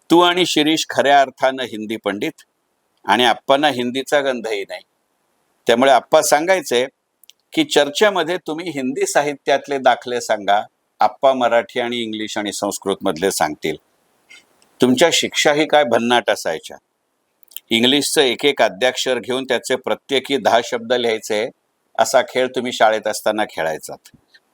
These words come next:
आदल्या दिवशी झालेला शब्द जर दुसऱ्या दिवशी पुन्हा आला तर त्या दिवशी जाजमावर न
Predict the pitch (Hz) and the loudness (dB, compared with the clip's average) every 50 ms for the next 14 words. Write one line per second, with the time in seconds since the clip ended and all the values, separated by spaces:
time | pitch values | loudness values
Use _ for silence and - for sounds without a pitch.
0 | _ _ _ _ _ - - - - 110 107 135 165 180 180 175 180 151 - 185 | _ _ _ _ _ -8 -2 2 2 2 4 4 2 2 2 2 0 0 2 2
1 | 170 147 151 143 143 147 147 151 147 147 - 147 135 131 131 147 147 143 139 156 | 2 4 2 2 4 2 2 2 2 0 -2 -4 -6 -4 -4 -4 -4 -2 -2 -2
2 | 147 131 127 123 - 131 135 139 131 135 135 131 - 151 143 - - 127 131 143 | -2 -2 -4 -6 -2 0 0 0 0 -2 -6 -6 -6 -6 -4 -2 -2 0 2 2
3 | 156 143 127 113 101 95 90 87 - _ _ _ _ _ _ _ _ _ _ _ | 2 2 2 4 2 2 0 0 -6 _ _ _ _ _ _ _ _ _ _ _
4 | - 135 120 - - 135 135 131 135 135 135 - 151 143 110 113 107 104 95 101 | -2 0 0 2 2 2 2 2 -2 -6 -8 -8 -8 -4 0 2 2 2 2 0
5 | 117 139 143 143 143 143 135 131 135 135 | -2 0 0 0 0 0 -2 -4 -4 -6